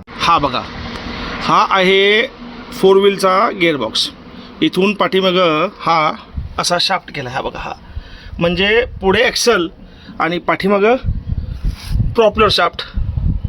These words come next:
हा आहे फोर व्हील ड्राईव्ह. आणि हे ऑइल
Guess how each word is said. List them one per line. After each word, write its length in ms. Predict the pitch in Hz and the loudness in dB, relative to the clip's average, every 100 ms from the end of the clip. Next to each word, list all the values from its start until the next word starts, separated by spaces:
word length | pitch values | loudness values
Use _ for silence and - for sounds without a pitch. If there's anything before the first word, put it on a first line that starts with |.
| - - | -4 0
हा 140 | 175 165 | 2 2
आहे 300 | 165 175 247 | 2 2 2
फोर 240 | - 135 | 2 2
व्हील 220 | 160 190 | 2 2
ड्राईव्ह. 220 | 180 113 - - - - - - - | 0 -2 -8 -16 -14 -12 -10 -8 -4
आणि 140 | 160 147 | -4 0
हे 160 | 180 | 2
ऑइल 480 | 226 180 220 196 220 | 2 2 4 6 4